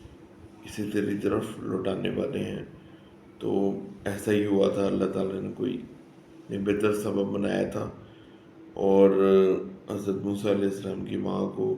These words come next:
آیا ہی بنا کر ان کے فرعون کے پاس رکھوا دیا تھا، اور وہ رکھوالی بھی کرتی تھی اپنے بچے کی۔ تو اللہ تعالیٰ نے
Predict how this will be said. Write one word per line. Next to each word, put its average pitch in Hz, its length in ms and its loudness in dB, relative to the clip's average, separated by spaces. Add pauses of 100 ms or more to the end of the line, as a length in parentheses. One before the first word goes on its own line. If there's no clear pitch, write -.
(800)
آیا 101 300 8
ہی 107 220 0
بنا 98 300 0 (200)
کر 101 100 2 (880)
ان 101 200 -8
کے 101 160 0 (1000)
فرعون 104 420 0
کے 104 200 0
پاس 101 260 0 (360)
رکھوا 50 420 0
دیا - 280 2
تھا، - 100 -8 (800)
اور 107 120 -10
وہ 104 220 4
رکھوالی 101 540 2 (640)
بھی 101 340 -4 (340)
کرتی 98 420 -2
تھی 107 160 -6
اپنے 104 220 -4 (100)
بچے - 260 -6
کی۔ - 120 -10 (1500)
تو 110 260 4
اللہ 110 280 6
تعالیٰ 107 280 4
نے 110 180 2